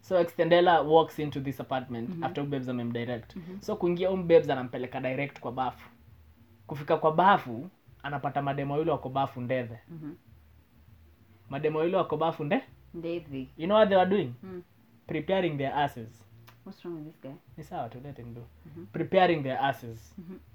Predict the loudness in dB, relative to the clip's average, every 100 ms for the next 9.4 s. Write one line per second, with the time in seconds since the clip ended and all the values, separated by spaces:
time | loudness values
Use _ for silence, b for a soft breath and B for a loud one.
0 | -20 -20 -18 -14 -12 -14 -18 -8 -8 -8
1 | -12 -10 -10 -8 -10 -10 -12 -16 -20 -20
2 | -20 _ -20 -20 -20 -20 _ _ -20 -20
3 | -20 -20 -20 _ _ -20 _ _ -4 6
4 | 6 6 2 0 -2 _ -20 -20 -20 -20
5 | -16 4 6 6 2 -2 -2 0 2 2
6 | 0 -4 -8 _ b b b b 6 8
7 | 6 6 4 -2 -2 0 -2 -2 -6 -4
8 | -2 -2 -2 -8 -8 -10 -10 -8 -8 -8
9 | -8 -8 -10 -12